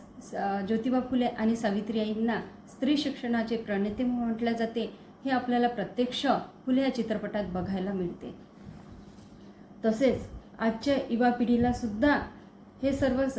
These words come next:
इतिहास समजणे फार गरजेचे आहे. पुस्तकांमध्ये तर आपण शिक्षण घेतोच, परंतु डोळ्यांनी पाहिलेल्या घटना मुलांच्याच नाही तर आपल्यासुद्धा जास्त लक्षात राहते. म्हणूनच म्हणते, फुले हा चित्रपटामुळे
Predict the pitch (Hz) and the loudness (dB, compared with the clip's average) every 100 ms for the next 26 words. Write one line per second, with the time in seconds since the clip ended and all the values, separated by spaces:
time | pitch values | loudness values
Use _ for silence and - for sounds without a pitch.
0 | - 240 247 262 262 240 208 220 220 247 | 0 0 4 4 4 2 2 2 2 -2
1 | - 269 262 233 190 233 254 226 190 - | -2 -2 2 2 4 2 2 0 0 -4
2 | - - - 196 220 240 240 254 262 294 | -10 -18 -10 -6 -2 0 2 2 0 4
3 | 302 285 269 302 311 311 302 - - - | 4 4 2 4 4 4 2 -6 -18 -10
4 | 262 269 302 294 302 277 196 - - 214 | -6 2 4 4 2 2 0 -4 0 2
5 | 220 240 247 196 196 214 240 277 269 240 | 4 2 0 0 4 4 4 2 2 2
6 | 240 254 247 240 202 180 226 240 196 190 | 4 4 4 2 2 -2 0 0 0 0
7 | 202 220 269 277 285 294 - - - - | 2 2 2 0 2 2 0 -8 -18 -4
8 | 254 - 214 240 240 240 208 247 240 - | -4 -2 -2 0 0 -2 -2 -2 -2 -6
9 | - - 208 190 262 254 254 262 262 254 | -16 -4 -2 0 0 0 0 -2 0 0
10 | 254 180 180 - 202 202 208 247 240 - | 0 -2 -4 -4 0 2 4 2 0 -8
11 | - - 214 214 208 233 196 - - - | -16 -10 -2 0 0 0 -2 -6 -20 -6
12 | 247 247 269 269 262 240 214 214 214 220 | 0 2 2 0 0 -2 -2 -4 0 0
13 | 214 220 226 | 2 2 0